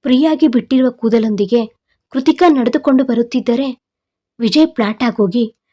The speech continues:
ಕಣ್ಣು ಮಿಟಿಕಿಸದೆ ನೋಡುತ್ತಾ ಸೋಫಾದ ಮೇಲಿಂದ ಎದ್ದು ನಿಂತುಕೊಂಡನು.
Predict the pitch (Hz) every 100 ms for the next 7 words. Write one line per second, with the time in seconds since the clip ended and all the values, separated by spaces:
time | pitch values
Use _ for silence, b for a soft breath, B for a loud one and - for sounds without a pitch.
0 | _ _ - 262 302 294 254 262 - 269
1 | 277 240 220 220 254 247 240 _ - 247
2 | 262 302 269 240 233 233 220 190 170 208
3 | 190 202 202 185 185 190